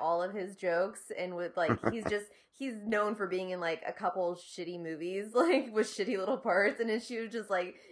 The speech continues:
Speaker 1: it was so, 'cause that was her norm. Her
Speaker 2: Right,
Speaker 1: norm
Speaker 2: right.
Speaker 1: as, her, you know, married to a comedian, he buys jokes and goes up on stage and tells other people's jokes. My norm, me married to you, is that you won't even take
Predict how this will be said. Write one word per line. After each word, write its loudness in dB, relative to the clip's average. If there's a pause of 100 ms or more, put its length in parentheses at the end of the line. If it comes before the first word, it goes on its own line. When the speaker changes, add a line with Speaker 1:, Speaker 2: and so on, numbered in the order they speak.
Speaker 1:
it -2
was 2
so, 4 (140)
'cause 0
that 6
was -2
her 2
norm. 0
Her 6
Speaker 2:
Right, 12
Speaker 1:
norm 4
Speaker 2:
right. 8
Speaker 1:
as, 4 (140)
her, -10 (180)
you -2
know, 2
married 2
to 0
a -4
comedian, -4
he -6
buys 0
jokes 0
and -6
goes 2
up 0
on -2
stage -6
and -12
tells -2
other -4
people's -12
jokes. 0 (160)
My -2
norm, -2
me -10 (180)
married -2
to -18
you, -2
is -2
that -4
you -8
won't -2
even -4 (500)
take -2